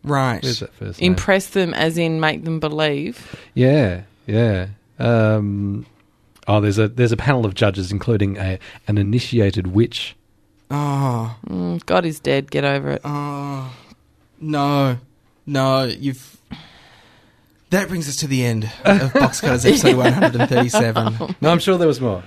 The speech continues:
Speaker 2: Ah, the Hollow Men is, is, has got, like, a two-week turnaround.
Speaker 1: The, the what?
Speaker 2: The Hollow Men, Working Dog
Speaker 1: Oh,
Speaker 2: production.
Speaker 1: really?
Speaker 2: It's, uh, starting on A B C on, uh, Wednesday the ninth of July.
Speaker 1: Wow.
Speaker 2: Yeah.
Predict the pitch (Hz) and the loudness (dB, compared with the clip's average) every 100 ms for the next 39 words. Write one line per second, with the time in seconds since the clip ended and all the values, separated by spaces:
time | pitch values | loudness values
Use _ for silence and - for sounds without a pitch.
0 | - 160 202 151 160 277 320 320 135 113 | -2 2 4 2 0 0 0 0 -2 -4
1 | - 175 175 165 151 139 - 156 156 - | -6 -6 -6 -4 -4 -4 -2 -2 -2 -6
2 | 139 139 - 143 147 147 - - 180 165 | -8 -4 0 2 2 0 -2 2 4 2
3 | 160 165 202 160 85 - - - 147 143 | 2 0 0 -2 -4 -10 -8 -4 -2 -2
4 | 139 226 - - 165 143 196 190 107 92 | 0 0 -2 -6 -2 2 2 2 0 -2
5 | 120 147 160 147 - 135 196 180 247 208 | 0 2 4 2 2 2 2 4 2 0
6 | 107 - - - 131 - 143 131 127 - | -4 -10 -6 -2 -2 2 4 4 2 2
7 | 156 143 143 135 131 135 131 131 123 123 | 2 4 4 2 0 0 0 0 -2 0
8 | 113 - 127 120 113 117 120 117 117 120 | -2 0 2 2 0 -2 0 0 0 0
9 | 117 117 117 113 120 120 - 120 107 110 | 0 0 -2 0 0 0 -2 0 2 2
10 | 113 110 107 113 95 101 104 113 82 _ | 2 0 -2 -6 -4 -2 -2 -4 -8 _
11 | - 127 123 180 131 87 - - 123 123 | -8 -2 0 0 -4 -6 -12 -6 -4 -4
12 | 95 | -10